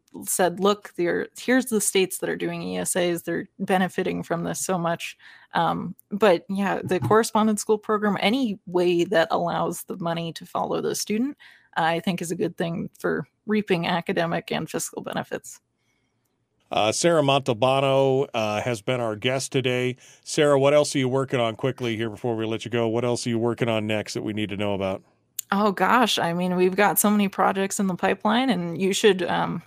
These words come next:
Speaker 1: go to alaska policy forum dot org, uh, and just click subscribe to our newsletter, and you will see our, our posts as I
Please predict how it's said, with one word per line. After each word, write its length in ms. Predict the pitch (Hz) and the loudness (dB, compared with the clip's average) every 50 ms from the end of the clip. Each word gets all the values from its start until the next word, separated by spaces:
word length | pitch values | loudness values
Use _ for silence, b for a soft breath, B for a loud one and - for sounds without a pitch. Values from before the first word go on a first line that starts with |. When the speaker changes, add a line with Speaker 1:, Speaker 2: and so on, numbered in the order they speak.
| _ | _
Speaker 1:
go 140 | - 190 185 | 2 2 4
to 60 | 185 175 | 4 2
alaska 360 | 175 170 170 175 180 - - 180 | 2 0 0 -2 -2 -2 -6 -6
policy 420 | - 190 185 185 180 - - 196 | -2 0 0 0 0 -2 -4 -6
forum 320 | - - 190 180 180 175 | -4 -2 -2 -2 -2 0
dot 220 | 170 156 156 170 170 | 0 2 2 2 2
org, 320 | 175 180 190 208 240 277 262 - _ - | 2 2 0 0 -2 -6 -12 -12 _ -6
uh, 280 | 170 170 170 170 170 165 | -4 -2 -2 -2 -2 -4
and 120 | 165 170 | -4 -2
just 360 | 156 202 175 175 - _ _ | 0 0 0 -2 -2 _ _
click 260 | - - - 208 208 - | -4 2 2 2 2 0
subscribe 540 | - - - - - - 214 196 196 190 | -8 -8 -8 -8 0 4 4 4 4 4
to 140 | - - 196 | 0 -2 -2
our 120 | 190 170 170 | 0 0 -2
newsletter, 540 | 180 180 190 196 196 196 196 196 202 214 | -2 -2 -2 0 0 0 0 0 0 0
and 180 | 220 196 175 165 | 0 -2 -2 -4
you 80 | 165 170 | -4 -2
will 260 | 180 175 170 165 - B B B B B | -2 -2 -2 -2 -6 B B B B B
see 340 | B - - - 240 220 208 | B -2 2 4 4 6 6
our, 460 | 170 170 185 180 185 180 170 175 - _ _ - - | 6 6 6 6 4 4 2 0 -4 _ _ -6 -4
our 160 | - 170 170 | -2 -2 -2
posts 540 | 170 - - 190 180 170 - - - - - | -2 -2 -2 -2 0 -2 -4 -6 -6 -4 0
as 200 | - 151 143 - | 0 0 0 0
I 280 | - - - - 160 | -2 -2 -2 -4 -6